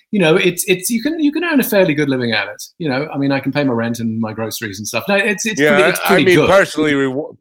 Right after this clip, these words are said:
Speaker 2: creatively rewarding, not,
Speaker 1: Oh,
Speaker 2: not just,
Speaker 1: creatively
Speaker 2: uh,
Speaker 1: rewarding, not financially rewarding. Um,
Speaker 2: Yeah,
Speaker 1: i-,
Speaker 2: yeah.
Speaker 1: it is. I mean, it's, it's interesting. I'm doing a series. I'm just about to start the third book of a sort of young adult British naval ninety, you know, eighteen hundred series, which is quite good. And the,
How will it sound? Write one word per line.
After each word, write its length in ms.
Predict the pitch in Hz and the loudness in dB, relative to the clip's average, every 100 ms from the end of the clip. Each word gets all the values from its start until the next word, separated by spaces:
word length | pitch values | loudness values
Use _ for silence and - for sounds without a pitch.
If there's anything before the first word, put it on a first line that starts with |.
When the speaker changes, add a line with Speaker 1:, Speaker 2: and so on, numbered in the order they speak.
| - 127 | -20 -2
Speaker 2:
creatively 640 | 180 185 185 156 123 127 | 2 4 4 0 -2 -4
rewarding, 760 | 117 117 117 117 104 101 117 113 | -2 -6 -4 -4 -4 -8 -12 -4
not, 180 | 135 - | 2 2
Speaker 1:
Oh, 60 | - | 4
Speaker 2:
not 160 | 233 | 4
just, 360 | 226 254 269 226 | 6 4 2 4
Speaker 1:
creatively 140 | 175 | 4
Speaker 2:
uh, 40 | 151 | 4
Speaker 1:
rewarding, 300 | 139 131 139 | 2 0 0
not 140 | 180 | -2
financially 440 | 180 180 175 156 139 | 0 0 -2 -2 -2
rewarding. 340 | 127 117 110 - - | -2 -4 -8 -14 -8
Um, 240 | 196 196 196 - - | -2 -2 -2 -10 -12
Speaker 2:
Yeah, 80 | - | -6
Speaker 1:
i-, 40 | |
Speaker 2:
yeah. 140 | 220 | -2
Speaker 1:
it 200 | 214 220 | 0 2
is. 280 | 285 247 113 - - | 2 2 -2 -8 -6
I 40 | |
mean, 120 | 180 | -2
it's, 220 | 175 175 180 | -2 -4 -6
it's 180 | 151 | -4
interesting. 580 | 196 202 170 131 - 127 | -4 -2 -2 -2 -4 -4
I'm 80 | 123 | -4
doing 240 | 135 151 135 | -4 -4 -4
a 40 | |
series. 580 | - 147 160 135 113 - | -4 -2 0 -2 -2 -4
I'm 140 | 117 | -8
just 200 | 117 120 | -8 -10
about 160 | 120 117 | -10 -8
to 60 | |
start 280 | - 127 120 | -8 -6 -8
the 60 | 113 | -10
third 340 | - 123 123 | -6 -2 -2
book 220 | 113 110 | -4 -6
of 80 | 107 | -8
a 80 | 107 | -8
sort 180 | - 113 | -6 -8
of 120 | 104 | -4
young 220 | 120 123 | -4 -2
adult 480 | 117 120 113 113 - - _ | -4 -2 -4 -4 -10 -12 _
British 360 | 135 127 - 120 | -2 0 0 0
naval 720 | 123 131 123 120 117 117 113 | 0 0 0 -2 -2 -4 -6
ninety, 340 | 117 120 117 - - | -6 -4 -6 -10 -12
you 140 | 120 113 | -10 -8
know, 120 | 107 113 | -4 -4
eighteen 280 | 117 120 117 | -4 -4 -4
hundred 380 | 120 113 104 | -4 -6 -8
series, 440 | - 139 117 101 - - - | -4 -2 -2 -4 -10 -18 -14
which 100 | - | -10
is 60 | - | -4
quite 220 | 123 117 | -4 -2
good. 120 | 117 - - - 160 | -6 -8 -14 -6 0
And 160 | 139 | 2
the, 180 | 135 | 2